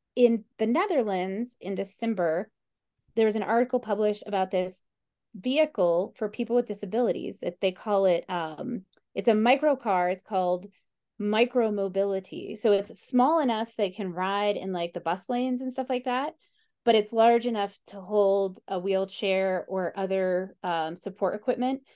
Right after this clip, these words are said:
So folks that have been traditionally kind of a little bit more housebound or dependent, it opens up a little bit more freedom for them.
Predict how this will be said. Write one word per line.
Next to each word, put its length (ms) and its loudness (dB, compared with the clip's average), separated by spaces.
So 280 4
folks 520 2
that 200 -4
have 280 -4
been 160 -2
traditionally 1040 -4
kind 140 -2
of 60 2
a 20 0
little 160 -2
bit 100 -16
more 160 -4
housebound 640 0
or 40 -4
dependent, 600 -8
it 180 -4
opens 360 2
up 260 0
a 200 -2
little 180 -2
bit 140 -2
more 160 -6
freedom 380 -4
for 140 -2
them. 300 -2